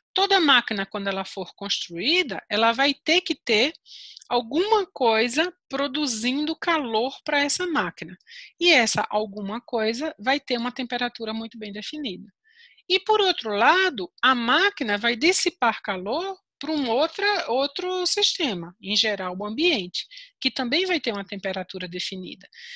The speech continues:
Então, uma pergunta que o Carnot se fez foi o seguinte: "Já que eu não posso construir uma máquina de cem por cento de eficiência,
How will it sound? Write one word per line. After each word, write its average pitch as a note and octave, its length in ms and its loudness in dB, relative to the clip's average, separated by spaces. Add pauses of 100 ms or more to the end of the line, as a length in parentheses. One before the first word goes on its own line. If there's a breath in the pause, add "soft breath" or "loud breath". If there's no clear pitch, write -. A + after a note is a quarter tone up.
(180 loud breath)
Então, C#4+ 520 0
uma F#4+ 260 2
pergunta A3 720 -4
que A3 100 -8
o G#3+ 80 -8
Carnot G3 720 -2
se F#3+ 220 -2
fez C4 640 0 (420 loud breath)
foi C#4+ 200 0
o D#4 60 0
seguinte: A#3 720 0 (320 soft breath)
"Já F#4 340 6
que - 120 0
eu G4+ 80 2
não F4+ 260 2
posso F#3+ 520 0
construir G#3+ 600 -4
uma G#3 220 -2
máquina F3 520 -2
de F3+ 120 -8
cem G4 340 2
por C4+ 140 -6
cento F#3+ 360 -2
de F3+ 120 -4
eficiência, F#3 920 -2